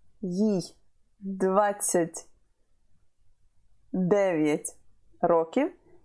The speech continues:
y no está casada. Проговорюємо.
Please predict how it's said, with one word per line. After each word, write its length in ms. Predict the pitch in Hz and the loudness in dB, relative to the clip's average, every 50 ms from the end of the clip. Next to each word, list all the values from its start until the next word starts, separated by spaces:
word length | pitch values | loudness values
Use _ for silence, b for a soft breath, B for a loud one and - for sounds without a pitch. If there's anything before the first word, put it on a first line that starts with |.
| b _ | b _
y 160 | 180 208 214 | 0 2 2
no 360 | 214 220 233 285 330 381 392 381 | 2 2 2 2 2 2 0 0
está 400 | 349 - - - 311 294 294 294 302 | -2 -2 0 2 2 2 2 2 0
casada. 720 | 262 254 254 - - 233 202 190 175 160 156 160 160 170 - _ - - - - _ _ _ - _ - - _ _ _ - _ _ - _ - _ _ _ _ _ - _ _ _ _ _ _ _ _ _ - _ | 0 0 0 0 2 2 2 2 2 2 0 -2 -2 -6 -12 _ -20 -20 -20 -20 _ _ _ -20 _ -20 -20 _ _ _ -20 _ _ -20 _ -20 _ _ _ _ _ -20 _ _ _ _ _ _ _ _ _ -16 _
Проговорюємо. 760 | - 180 165 160 170 160 160 160 165 180 208 233 277 302 | -4 -4 -4 -4 -2 0 0 2 2 2 0 0 0 -2